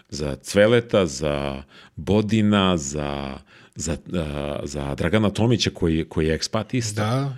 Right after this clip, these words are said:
Speaker 1: Jel? Znači, to je, treba, e, treba prosto dati odrešene ruke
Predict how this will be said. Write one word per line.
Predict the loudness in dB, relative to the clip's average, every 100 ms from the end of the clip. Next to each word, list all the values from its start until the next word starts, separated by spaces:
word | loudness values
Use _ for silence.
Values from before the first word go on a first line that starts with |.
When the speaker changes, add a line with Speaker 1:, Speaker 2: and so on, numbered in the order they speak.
| -6
Speaker 1:
Jel? | -2 -2 -4 _ _ _ _ -8
Znači, | -4 -4
to | -2 0
je, | 2 2 0 -6 _ _ _ -20
treba, | -4 -2 2 0 -2 -10 -12 -10 -8 -8 -10 -10
e, | -4
treba | 0 0
prosto | 2 2 4 2 2 0 _ _
dati | -4 0 0 2 2
odrešene | 4 2 2 0 0
ruke | -2 -4 0 0